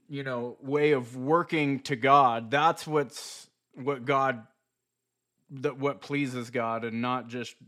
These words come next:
living by faith. That's what we always see, even our day, right? We see people who are religious,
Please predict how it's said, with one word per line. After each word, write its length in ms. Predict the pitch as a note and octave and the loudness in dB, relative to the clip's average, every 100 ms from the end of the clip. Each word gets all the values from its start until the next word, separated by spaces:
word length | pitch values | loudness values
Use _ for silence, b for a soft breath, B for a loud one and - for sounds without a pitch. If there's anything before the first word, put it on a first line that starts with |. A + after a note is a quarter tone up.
| B2+ | -12
living 420 | B2 C3 B2 A#2+ | -6 -6 -4 -6
by 160 | A2 G#2+ | -6 -6
faith. 360 | B2 A#2+ A2+ | -6 -6 -4
That's 260 | C3+ D3+ - | -4 -4 -2
what 220 | G#3 F3+ | -2 -2
we 180 | F#3+ F3+ | -4 -4
always 420 | D3 D3+ D#3+ D3 | -2 -2 -2 -4
see, 200 | - D3 C#3+ D#3+ | -6 -6 -6 -6
even 240 | G3 G#3 | -4 0
our 160 | E3 E3 | 0 2
day, 240 | C#3+ B2 | 0 -2
right? 300 | A#2+ B2 B2 | -2 -4 -4
We 160 | C#3 - | -6 -8
see 240 | D3 C#3+ | -8 -8
people 420 | C#3 E3 D#3+ D#3+ | -8 -10 -8 -8
who 140 | D3 C#3+ | -4 -4
are 120 | B2+ | -4
religious, 640 | B2 B2+ C3+ B2 B2+ | -6 -6 -6 -6 -8